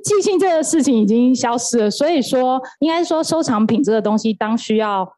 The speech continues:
去爱线的时候，现代人都用什么爱线？用I G、用 Facebook、用社群软体。所以如果你的爱线的管道是数位的方式，所以你的收藏品自然也是数位的。那当你的收藏品是数位的，你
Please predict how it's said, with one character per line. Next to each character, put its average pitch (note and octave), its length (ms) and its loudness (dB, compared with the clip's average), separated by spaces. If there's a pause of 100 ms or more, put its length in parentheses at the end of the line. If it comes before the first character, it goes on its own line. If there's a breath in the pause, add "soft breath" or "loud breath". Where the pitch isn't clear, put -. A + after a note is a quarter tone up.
(160)
去 G3 520 0
爱 A#3 200 -2
线 G#3 320 -2
的 F#3 80 0
时 D#3+ 180 -4
候， F#3 220 0
现 A3+ 240 -2
代 G#3 160 0
人 F#3 180 0
都 F#3 140 0
用 G3 100 0
什 F#3+ 140 -6
么 - 60 -8
爱 F#3 160 -4
线？ F#3+ 340 -4
用 G3+ 180 -2
I F3 160 -2
G、 E3+ 300 -10
用 F#3 180 -2 (120)
Facebook、 - 500 -6 (220)
用 G#3 200 0
社 G3 200 -2
群 G3 160 -6
软 G2 180 -6
体。 - 240 -12 (220 loud breath)
所 E4+ 120 0
以 F4+ 40 2
如 D4 160 2
果 E4 100 0
你 B3+ 100 2
的 G3+ 80 2 (140)
爱 B3 240 -2
线 A#3 240 0
的 G3 100 0
管 F3+ 260 -4
道 G#3 200 0
是 A3+ 180 -2
数 G#3+ 220 0
位 G3+ 180 2
的 A2 300 -4 (300)
方 A#3+ 240 0
式， A#3+ 360 0
所 - 260 0
以 C#4+ 40 2
你 A#3+ 160 2
的 F3+ 80 0
收 A3 180 0
藏 G3+ 160 -2
品 G3 160 -4
自 - 140 -2
然 F#3 160 0
也 F3 80 -2
是 F#3 120 0
数 F3+ 240 0
位 F#3 140 0
的。 - 220 -4 (160 loud breath)
那 C4+ 100 0
当 C#4 140 0
你 A#3 40 0
的 G3+ 80 0
收 A3+ 140 0
藏 G#3 160 0
品 F#3+ 160 0
是 F#3+ 60 2
数 G3 200 0
位 G3 120 2
的， F3 140 -2
你 E3+ 260 -6